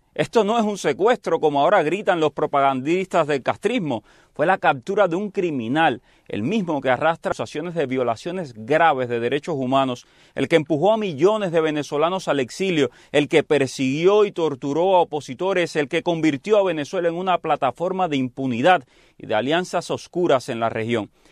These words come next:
Pero esta operación no solo capturó a Maduro, dejó al descubierto ante el mundo el tamaño real de su dependencia y de su mentira, y también de su miedo, porque Maduro corrió para salvarse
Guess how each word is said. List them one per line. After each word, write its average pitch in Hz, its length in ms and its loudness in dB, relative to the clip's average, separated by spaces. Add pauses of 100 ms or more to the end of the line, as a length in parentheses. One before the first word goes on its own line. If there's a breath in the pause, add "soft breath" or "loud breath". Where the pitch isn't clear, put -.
(240 soft breath)
Pero 151 140 6
esta 220 120 2
operación 208 480 2
no 220 120 -2
solo 269 340 0
capturó 151 420 2
a 151 60 2
Maduro, 143 440 2 (340)
dejó 98 300 -6
al 175 100 0
descubierto 175 880 -2
ante 214 320 -2
el 147 120 2
mundo 156 420 -2 (260 soft breath)
el 123 160 -10
tamaño 202 460 0
real 170 420 2
de 151 120 0
su 160 160 -8
dependencia 147 680 -2
y 190 60 2
de 151 160 0
su - 180 -6
mentira, 123 600 -2 (160)
y 143 120 -8
también 190 280 0
de 202 100 -2
su 170 160 -6
miedo, 180 440 0 (260 soft breath)
porque 147 460 2
Maduro 160 600 2
corrió 175 580 2
para 160 240 2
salvarse 151 640 0